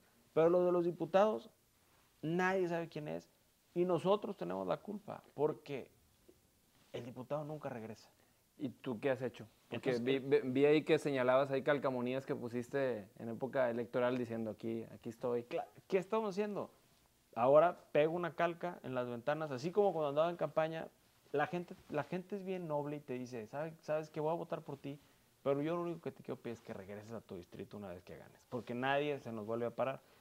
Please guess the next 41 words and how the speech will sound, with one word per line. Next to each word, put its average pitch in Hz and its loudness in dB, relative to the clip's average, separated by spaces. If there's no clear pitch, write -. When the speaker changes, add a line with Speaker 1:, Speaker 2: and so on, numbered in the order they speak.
Speaker 1:
Entonces, 165 -8
con 147 2
eso 180 -2
me 175 -4
fui 165 -8
quedando 160 -4
y 170 -6
me 156 -4
fui 147 -10
quedando, 160 -8
porque 127 -8
casa 156 -10
que - -10
tocaba 147 -4
era 127 -8
el 151 -8
mismo 151 -8
mensaje, 151 -8
no 156 -8
te 175 -14
pedían 156 -6
nada, 160 -2
no 147 -2
te 175 -8
pedían 156 -4
que 151 -10
legislaras, 131 -4
no 160 -6
te, - -18
te - -6
decían, 165 -4
"Por 160 -8
favor, 160 -4
regresa, 170 -4
para 120 2
ahora 165 4
sí 165 -6
que 135 -4
ya 143 4
ganes, 156 -2
podernos 123 0